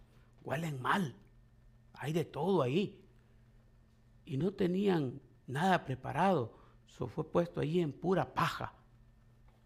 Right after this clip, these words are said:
Ese es el niño que vino a nacer por primera vez. Pero cuando viene por segunda vez, ya no aparecerá como niño.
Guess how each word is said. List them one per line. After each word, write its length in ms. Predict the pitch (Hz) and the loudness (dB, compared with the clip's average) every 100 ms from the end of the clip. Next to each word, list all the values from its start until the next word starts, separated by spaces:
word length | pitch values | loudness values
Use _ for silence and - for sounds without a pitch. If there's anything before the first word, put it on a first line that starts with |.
| - - - - - - - - - - | -20 -20 -20 -20 -20 -20 -20 -20 -20 -18
Ese 180 | - - | -18 -6
es 80 | 185 | -2
el 200 | 135 135 | 0 2
niño 340 | 196 143 104 - - - - - - - - - | 2 0 -2 -10 -20 -20 -20 -20 -20 -20 -20 -8
que 120 | 120 | -4
vino 220 | 131 143 | -2 0
a 60 | 131 | 0
nacer 360 | 104 - 131 | -2 -4 -6
por 160 | 131 - | -6 -12
primera 360 | 143 131 113 | -10 -8 -4
vez. 280 | 120 160 - - - - - - - - - - | -2 -2 -6 -18 -20 -20 -20 -20 -20 -20 -20 -10
Pero 220 | 208 - | -4 -2
cuando 400 | - 143 131 117 | 2 2 4 0
viene 440 | 143 247 277 240 | 6 8 10 8
por 280 | 160 - 143 | 4 4 4
segunda 460 | - 123 151 180 170 | 4 2 4 8 10
vez, 300 | 240 254 - | 10 6 4
ya 140 | 151 | 4
no 80 | 196 | 6
aparecerá 600 | 202 160 147 135 143 160 | 8 8 8 6 6 6
como 240 | 160 135 120 | 4 0 2
niño. 420 | 214 381 208 | 4 4 0